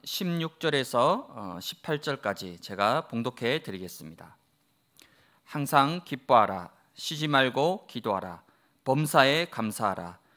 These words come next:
이것이 그리스도 예수 안에서 너희를 향하신 하나님의 뜻이니라." 아멘.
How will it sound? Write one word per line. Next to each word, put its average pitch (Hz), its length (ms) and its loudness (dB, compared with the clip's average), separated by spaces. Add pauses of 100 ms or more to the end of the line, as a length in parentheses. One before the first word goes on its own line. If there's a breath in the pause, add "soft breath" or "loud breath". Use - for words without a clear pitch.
(220 soft breath)
이것이 139 340 0
그리스도 143 400 0
예수 131 300 2
안에서 104 600 0 (100)
너희를 117 360 0
향하신 110 560 -2 (160 soft breath)
하나님의 120 800 -2
뜻이니라." 87 800 -6 (460 soft breath)
아멘. 92 600 -6